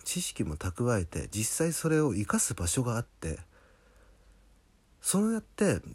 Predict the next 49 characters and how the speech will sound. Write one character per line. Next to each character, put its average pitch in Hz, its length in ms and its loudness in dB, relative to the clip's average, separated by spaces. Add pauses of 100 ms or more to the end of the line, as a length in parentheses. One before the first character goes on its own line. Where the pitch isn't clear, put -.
(100)
や 117 120 -2
っ - 40 0
て - 160 -6
る 139 120 0
中 131 200 0
で、 82 300 -2
自 101 180 -2
分 196 220 2
が 190 120 4
で 107 160 2
き 190 100 -4
る 175 100 2
こ 104 80 -2
と 85 100 -4
が 78 80 -2
一 131 200 -4
つ 139 140 -6
ず 139 120 -4
つ - 120 -8
増 - 180 2
え 143 60 2
て 87 120 -10
い 78 80 -6
く。 - 180 -12 (680)
こ 208 160 2
れ 220 80 2
は 220 160 2
ね、 170 80 4
自 107 200 0
分 165 180 0
に 185 80 -2
と 208 100 -2
っ - 20 -16
て - 140 -6
の 90 120 -2
す - 140 -4
ご 139 140 2
い 98 80 0
喜 107 240 0
び 170 80 -2
だ 196 100 -2
と 117 120 0
思 95 120 0
う 95 40 0
ん 92 40 0
で 82 80 -4
す 78 100 -8
よ 76 100 -4
ね。 85 200 -4